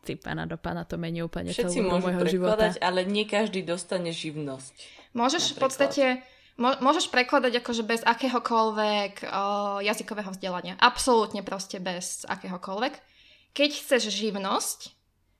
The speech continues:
Speaker 3: tak musíš mať vyštudovanú vysokú školu.
Speaker 2: Alebo sú tam nejaké iné kritéria, ale to sú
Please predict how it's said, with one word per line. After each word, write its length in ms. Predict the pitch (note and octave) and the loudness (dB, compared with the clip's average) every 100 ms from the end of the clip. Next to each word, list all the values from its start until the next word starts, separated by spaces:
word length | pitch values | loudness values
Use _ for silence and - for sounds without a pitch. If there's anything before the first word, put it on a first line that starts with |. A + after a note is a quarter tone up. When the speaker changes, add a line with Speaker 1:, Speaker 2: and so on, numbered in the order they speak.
| _ _ - | _ _ 2
Speaker 3:
tak 240 | A#3+ A#3 A#3+ | 2 4 4
musíš 480 | B3+ C4+ D4 C4 | 4 4 2 2
mať 160 | B3 A#3+ | 4 2
vyštudovanú 640 | A3 A3+ B3 G#3+ G#3+ G#3 | 2 -2 -2 -2 -2 -2
vysokú 320 | F#3+ G#3 G3 F#3 | -6 -10 -12 -14
školu. 320 | - F3+ F3+ _ _ _ _ _ _ _ _ F3 | -10 -10 -10 _ _ _ _ _ _ _ _ -4
Speaker 2:
Alebo 320 | E3+ E3 E3 | -2 -2 -6
sú 160 | F#3 | -2
tam 160 | E3 E3 | -2 0
nejaké 320 | E3 D#3+ - | -2 -2 -4
iné 240 | E3 E3 E3 | -2 -4 -4
kritéria, 640 | D#3+ D#3+ E3 D#3+ D#3 D3+ | -6 -6 -4 -2 -2 -2
ale 320 | - C#3+ C#3+ | 0 0 -2
to 160 | C#3+ D3+ | -6 -10
sú 160 | D3 | -10